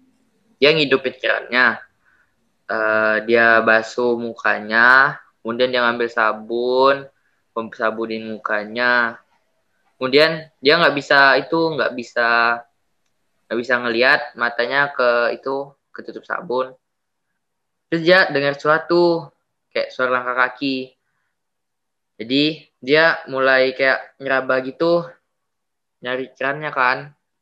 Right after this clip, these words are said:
Terus dia hidupin lagi, dia bilas muka, keringin, keringin muka pakai anduk,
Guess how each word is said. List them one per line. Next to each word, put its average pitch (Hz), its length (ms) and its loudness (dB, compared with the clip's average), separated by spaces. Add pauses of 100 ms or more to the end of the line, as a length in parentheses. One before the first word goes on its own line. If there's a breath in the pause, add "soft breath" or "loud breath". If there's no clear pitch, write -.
(240)
Terus 151 160 -8
dia 165 200 2 (840)
hidupin 123 720 -12
lagi, 117 800 -10 (1400)
dia 135 240 -2
bilas 127 320 -2
muka, 123 680 -2 (200)
keringin, 123 480 -12 (160)
keringin 123 400 -12
muka 127 480 -2
pakai 120 240 -8
anduk, 117 560 -6